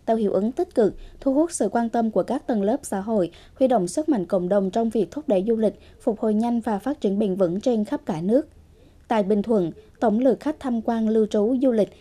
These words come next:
năm hai nghìn không trăm hai mươi ba đạt tám phẩy ba mươi lăm triệu lượt, tăng gần một trăm bốn mươi sáu phần trăm so với năm hai nghìn không trăm hai mươi hai.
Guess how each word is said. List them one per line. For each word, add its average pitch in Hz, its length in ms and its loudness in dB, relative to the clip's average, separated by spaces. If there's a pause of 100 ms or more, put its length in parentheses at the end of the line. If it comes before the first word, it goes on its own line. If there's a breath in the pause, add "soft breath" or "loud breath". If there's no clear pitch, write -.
(120)
năm 247 140 0
hai 240 120 -4
nghìn 220 220 -2
không 226 260 -2
trăm 226 160 0
hai 220 100 -4
mươi 220 120 0
ba 214 240 2 (260 loud breath)
đạt 220 260 -2
tám 220 240 0
phẩy 202 160 2
ba 226 140 2
mươi 226 140 0
lăm 226 160 -2
triệu 208 200 2
lượt, 180 240 4 (280 loud breath)
tăng 247 180 0
gần 220 200 2
một 190 200 -2
trăm 240 180 0
bốn 220 140 2
mươi 269 80 2
sáu 233 220 -4
phần 233 240 0
trăm 226 320 -2
so 220 240 -4
với 226 120 0
năm 262 140 0
hai 226 100 -4
nghìn 202 220 -4
không 226 200 -4
trăm 214 160 -2
hai 220 100 -2
mươi 220 120 2
hai. 214 240 -2